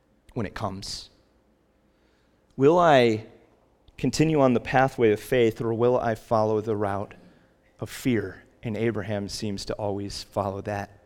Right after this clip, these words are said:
latter route. Let's talk about another reality. Another reality that can cause us to commit repeat loop sins are what I like to call pressure points. A pressure point is an area where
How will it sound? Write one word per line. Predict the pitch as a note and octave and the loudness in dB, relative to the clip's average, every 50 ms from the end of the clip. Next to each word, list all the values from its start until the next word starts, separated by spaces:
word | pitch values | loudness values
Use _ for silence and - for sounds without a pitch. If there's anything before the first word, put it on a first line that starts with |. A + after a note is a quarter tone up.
| _ _ _ _ _ _ | _ _ _ _ _ _
latter | - G#2+ A2 A2+ G#2+ G#2 F#2+ | -2 2 2 4 2 2 -2
route. | F#2 - - - - _ _ _ _ _ _ _ _ _ _ _ _ _ _ _ _ _ _ _ _ _ _ - - - | -6 -10 -16 -20 -20 _ _ _ _ _ _ _ _ _ _ _ _ _ _ _ _ _ _ _ _ _ _ -20 -12 -8
Let's | A#3 - | -2 6
talk | - - A3 - | 6 8 8 8
about | D#3 D3 C#3 B2+ | 8 6 8 6
another | A#2 A#2 A#2+ A#2 A#2+ | 6 4 4 4 4
reality. | G#2+ G2+ G2+ G#2 G#2 G#2+ A2+ A2 G#2 G2+ G2 - - - - - - - - - _ - _ _ _ _ _ _ _ _ _ _ _ - - - - - - | 2 2 2 2 4 4 4 4 2 0 -2 -6 -12 -20 -20 -20 -20 -20 -20 -20 _ -20 _ _ _ _ _ _ _ _ _ _ _ -20 -20 -20 -16 -2 6
Another | F3 A3 B3+ E4+ C4+ | 8 8 8 8 8
reality | G3 F3 E3 E3 E3+ F3 E3 D#3 | 10 12 12 12 12 12 12 12
that | D3 C#3 C3 | 10 8 6
can | - C#3+ | 4 0
cause | B2+ - - - D#3 D3+ D3+ D#3 D3 - | -2 0 4 6 8 10 10 8 8 6
us | - C3+ B2+ - | 4 4 4 4
to | - C3 | 0 -4
commit | - - D3+ C#3 C#3 C3+ C3+ - - C3+ | -2 -2 0 2 2 2 2 0 -2 -4
repeat | B2+ C3 B2+ B2 - C#3 B2+ - | -2 -2 -2 -2 0 -2 0 0
loop | B2+ B2 A#2 G#2+ - | 0 -2 -4 -4 -4
sins | - - - C3 B2+ A#2+ A#2+ A2 | -6 -2 0 0 2 2 0 0
are | A#2 A2+ A2+ | 0 2 4
what | A#2+ A#2+ A#2 | 6 6 6
I | A#2 A#2+ | 6 6
like | A#2+ A#2+ A2+ A2+ | 6 4 2 0
to | - G#2+ | -6 -12
call | - - - A2 G#2+ G#2 G2+ | -8 -2 0 2 2 2 0
pressure | - - - - A#2+ A#2 - - A2+ G#2+ | -2 -6 0 2 2 2 2 -2 -6 -8
points. | - - - G#2+ G#2+ G#2+ A2 - - - - - | -8 -6 -6 -4 -4 -4 -4 -4 -4 -4 -4 -2
A | - A#2+ | -4 -2
pressure | - - D#3+ F3+ - - D3+ | 2 4 4 4 4 0 -4
point | - - C#3+ C#3 C3 B2+ A#2+ | -4 0 0 2 2 0 0
is | C3 A#2 A2+ | -2 -4 -2
an | A2+ A#2 - | -2 -4 0
area | - C3 C#3+ D3 D3+ D3 C#3 B2+ B2 | 2 4 6 6 8 10 10 8 8
where | A#2 A#2+ A#2+ B2 A#2+ A#2 A#2 | 8 8 8 8 8 6 4